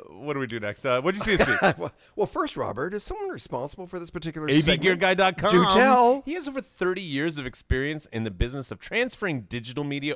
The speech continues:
Speaker 1: over, uh, sorry, non-digital media to digital
Speaker 2: That's
Speaker 1: media.
Speaker 2: it.
Speaker 1: There's
Speaker 2: Glad
Speaker 1: a
Speaker 2: you caught
Speaker 1: difference.
Speaker 2: that, yeah.
Speaker 1: Because if he's taking
Speaker 2: Wouldn't
Speaker 1: digital
Speaker 2: that be
Speaker 1: media
Speaker 2: weird if you took digital, made it
Speaker 1: and tur-
Speaker 2: analog?
Speaker 1: Well,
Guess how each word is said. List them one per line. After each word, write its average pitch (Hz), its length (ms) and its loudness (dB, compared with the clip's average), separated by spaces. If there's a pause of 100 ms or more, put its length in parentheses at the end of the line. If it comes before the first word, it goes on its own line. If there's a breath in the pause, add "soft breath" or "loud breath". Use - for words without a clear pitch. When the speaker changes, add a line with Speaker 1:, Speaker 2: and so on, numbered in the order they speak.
Speaker 1:
over, 117 240 -2 (100)
uh, - 60 -12
sorry, 95 160 -10 (300)
non-digital 123 920 -2
media 85 400 -14 (360)
to - 180 -4
digital 92 360 -6
Speaker 2:
That's 135 220 -6
Speaker 1:
media. 127 120 0
Speaker 2:
it. - 40 -4
Speaker 1:
There's 113 120 -2
Speaker 2:
Glad 110 120 -2
Speaker 1:
a - 40 -4
Speaker 2:
you 95 60 -4
caught 104 220 -4
Speaker 1:
difference. 76 200 -10
Speaker 2:
that, - 40 -14
yeah. - 80 -10
Speaker 1:
Because 135 220 -6
if 127 80 -10
he's 147 160 -4
taking 127 320 0
Speaker 2:
Wouldn't 104 160 -8
Speaker 1:
digital 247 260 6
Speaker 2:
that 254 60 4
be 247 80 2
Speaker 1:
media 175 140 2
Speaker 2:
weird 190 180 6
if 170 60 -8
you 175 60 -4
took 151 180 -6
digital, 156 260 -2
made 139 180 0
it 135 60 -4
Speaker 1:
and 127 200 2
tur- 143 100 2
Speaker 2:
analog? 170 260 4 (200)
Speaker 1:
Well, 131 300 0